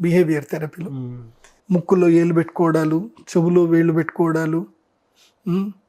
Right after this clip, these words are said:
Speaker 1: ఊరికే ఆవులింతలు తీయడాలు, ఇంకా చాలామందికి తెలియకుండా చేతులు అప్పుడప్పుడు ఎక్కడికో పోతా ఉంటాయి. So ఇవన్నీ కూడా ఒక విధమైన దోషాలే. ఎందుకోసం అంటే స్కిన్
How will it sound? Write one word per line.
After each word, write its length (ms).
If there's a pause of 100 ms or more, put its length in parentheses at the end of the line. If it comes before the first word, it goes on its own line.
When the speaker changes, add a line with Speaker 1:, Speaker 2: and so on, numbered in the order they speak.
(280)
Speaker 1:
ఊరికే 500 (1400)
ఆవులింతలు 540
తీయడాలు, 500 (680)
ఇంకా 200 (100)
చాలామందికి 460
తెలియకుండా 520 (120)
చేతులు 260
అప్పుడప్పుడు 400
ఎక్కడికో 340
పోతా 340
ఉంటాయి. 280 (200)
So 360 (340)
ఇవన్నీ 360
కూడా 260
ఒక 140
విధమైన 340
దోషాలే. 600 (440)
ఎందుకోసం 400
అంటే 360 (460)
స్కిన్ 540